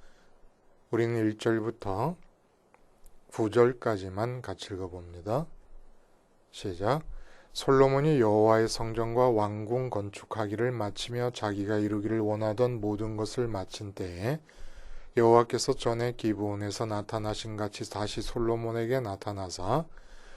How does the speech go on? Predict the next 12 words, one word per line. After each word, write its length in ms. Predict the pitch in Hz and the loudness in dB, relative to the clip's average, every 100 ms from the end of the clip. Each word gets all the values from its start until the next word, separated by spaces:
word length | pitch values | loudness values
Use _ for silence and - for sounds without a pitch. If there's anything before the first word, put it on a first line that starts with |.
| - - | -6 4
여호와께서 540 | 117 117 - 117 127 | 8 8 4 0 0
그에게 400 | - 113 104 107 | 0 2 2 2
이르시되 720 | 101 107 - - 95 113 160 - _ - - _ _ - | 0 -2 -6 -6 -2 -2 -2 -6 _ -20 -20 _ _ 2
네 220 | 120 135 | 4 6
기도와 580 | 127 113 113 113 117 120 | 2 2 4 4 2 0
네가 340 | 107 110 117 | 0 2 2
내 160 | 107 107 | 0 0
앞에서 460 | 107 - 120 127 | 0 -2 -6 -6
간구한 600 | - 110 110 107 110 107 | -4 -4 -2 2 2 2
바를 280 | 107 117 135 | -2 0 0
내가 260 | 107 104 104 | 0 -2 -4
들었은즉 880 | 104 101 - 107 98 90 92 143 | -4 -4 -4 -6 -8 -6 0 0